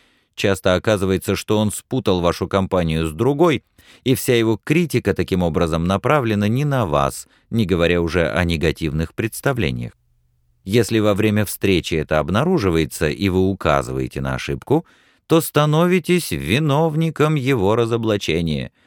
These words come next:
Он теряет лицо. Люди этого типа не переносят подобного. Большое эго. В результате пострадаете вы, потому что им некогда побеспокоиться и проверить свои сведения заранее.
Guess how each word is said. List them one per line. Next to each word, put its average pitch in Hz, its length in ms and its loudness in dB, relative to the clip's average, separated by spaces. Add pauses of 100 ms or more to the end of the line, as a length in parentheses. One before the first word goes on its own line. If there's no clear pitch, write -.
(160)
Он 135 320 0
теряет 113 840 2
лицо. 82 720 0 (560)
Люди 90 380 2
этого 73 380 -2
типа 151 720 0
не 110 340 0
переносят 82 800 0
подобного. 71 640 -2 (340)
Большое 104 1000 0
эго. 65 460 -4 (720)
В 123 140 2
результате 170 540 2
пострадаете 170 840 0
вы, 98 360 2 (300)
потому 117 380 2
что - 180 -4
им 143 260 0
некогда 90 560 2
побеспокоиться 107 920 0
и 98 140 0
проверить 107 580 2
свои 90 320 0
сведения 95 600 0
заранее. 69 640 -2